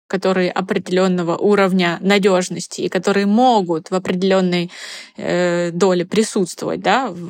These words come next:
в этом пенсионном портфеле. Но эти акции, ну, там, другой управляющий, как, э, он, он, например, бы не стал включать их в этот портфель, а сюда их включают, э, ввиду,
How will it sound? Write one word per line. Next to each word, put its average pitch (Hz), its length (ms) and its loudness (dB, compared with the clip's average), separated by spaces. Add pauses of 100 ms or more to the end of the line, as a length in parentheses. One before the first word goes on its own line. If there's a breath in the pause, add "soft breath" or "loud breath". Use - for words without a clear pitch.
(120)
в 180 40 -4
этом 175 420 -6 (100)
пенсионном 180 520 -2
портфеле. - 560 -6 (500 loud breath)
Но 302 420 2
эти 330 380 -2
акции, 262 1000 0 (120)
ну, 240 140 2
там, 185 180 0
другой 247 320 4
управляющий, 208 720 2
как, - 320 -8
э, 175 360 -2
он, 202 280 0
он, 247 160 4
например, 226 380 2
бы 214 120 2
не 240 140 4
стал 196 320 2
включать 180 520 -2
их 185 140 -6
в - 40 -2
этот - 200 -10
портфель, - 420 -6
а - 80 -6
сюда 294 300 0
их 262 220 0
включают, 247 680 -2
э, 185 480 -10 (260)
ввиду, 202 840 -2